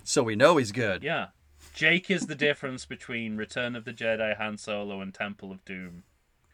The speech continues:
Speaker 2: Indiana Jones.
Speaker 1: <laughs>
Speaker 2: There's a band on the soundtrack called Commuter.
Speaker 1: All right.
Speaker 2: Which is both adhering to the laws of naming a power ballad group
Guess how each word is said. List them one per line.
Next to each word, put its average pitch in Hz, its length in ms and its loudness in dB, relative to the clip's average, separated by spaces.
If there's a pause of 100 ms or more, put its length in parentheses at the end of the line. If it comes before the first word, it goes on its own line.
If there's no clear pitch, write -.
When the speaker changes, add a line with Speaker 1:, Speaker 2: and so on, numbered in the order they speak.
(220)
Speaker 2:
Indiana 90 440 -6
Jones. - 440 -12 (2250)
Speaker 1:
<laughs> - 480 -4 (320)
Speaker 2:
There's 175 200 -2
a 185 60 0
band 202 360 6
on 190 140 -4
the 160 80 -2
soundtrack 156 540 -2
called 139 260 -4
Commuter. 139 720 -8 (680)
Speaker 1:
All 107 180 0
right. 127 200 -2 (580)
Speaker 2:
Which 156 280 -4
is - 260 -6 (540)
both 196 380 4
adhering 196 560 4
to 185 120 -2
the 165 140 0
laws 151 800 2 (400)
of 135 200 -4
naming 135 460 0
a 117 60 -4
power 120 400 0
ballad 104 420 -4
group 98 320 -10